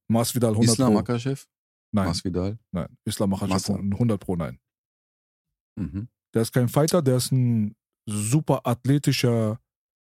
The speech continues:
Speaker 1: er ist ein Fighter, aber er hat nicht diesen Instinkt, von dem ich geredet habe. Das habe ich beim letzten Kampf gesehen in seinen Augen. Dieser Zweifel kam da die ganze
Speaker 2: Mhm.
Speaker 1: Zeit. Das ist ein super hochgezüchteter Athlet. Das ist wie bei Rocky vier.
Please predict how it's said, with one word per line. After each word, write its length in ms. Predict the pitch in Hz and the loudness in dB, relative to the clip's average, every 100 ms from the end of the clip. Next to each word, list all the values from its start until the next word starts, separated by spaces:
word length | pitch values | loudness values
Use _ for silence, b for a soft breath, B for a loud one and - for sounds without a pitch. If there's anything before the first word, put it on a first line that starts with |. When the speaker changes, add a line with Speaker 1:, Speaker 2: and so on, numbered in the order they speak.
| _ _ _ - | _ _ _ 0
Speaker 1:
er 100 | 131 | 2
ist 100 | 202 | 4
ein 160 | 180 | 2
Fighter, 400 | 175 175 202 208 | 4 4 4 2
aber 220 | 113 123 | 2 2
er 80 | 120 | 2
hat 140 | 143 147 | 2 2
nicht 160 | 131 | 0
diesen 180 | 147 131 | 0 0
Instinkt, 460 | 151 147 - 175 - | 0 0 4 2 2
von 140 | 127 | 0
dem 120 | 120 | 2
ich 100 | 156 | 2
geredet 300 | 156 120 104 | 2 0 0
habe. 100 | 110 | 0
Das 120 | 107 | 0
habe 100 | 127 | -2
ich 60 | 117 | 0
beim 160 | 117 117 | 2 2
letzten 280 | 127 127 | 0 0
Kampf 220 | 120 131 - | 2 2 2
gesehen 300 | 120 131 127 | 2 2 4
in 80 | |
seinen 160 | 107 101 | 2 2
Augen. 360 | 113 117 - - | 2 0 -2 -4
Dieser 200 | 110 107 | -2 -2
Zweifel 380 | - 127 143 156 | 0 2 4 2
kam 220 | 127 110 | 2 2
da 80 | 101 | 2
die 100 | 92 | 0
ganze 220 | 87 85 | 0 -2
Speaker 2:
Mhm. 40 | 80 | -2
Speaker 1:
Zeit. 260 | 78 73 _ _ | -6 -8 _ _
Das 120 | - | -2
ist 60 | 123 | 0
ein 120 | 117 | 0
super 380 | 127 156 180 180 | 0 -2 0 0
hochgezüchteter 960 | - 185 - 156 - 170 156 139 143 | 2 0 2 -2 0 -2 0 0 -2
Athlet. 340 | 131 143 131 | 0 0 0
Das 140 | 120 139 | 0 -4
ist 100 | 147 | -2
wie 60 | |
bei 240 | 156 151 143 B B B 139 | 2 2 0 B B B 0
Rocky 260 | 143 151 | 2 2
vier. 380 | 143 160 113 65 | 0 2 0 -2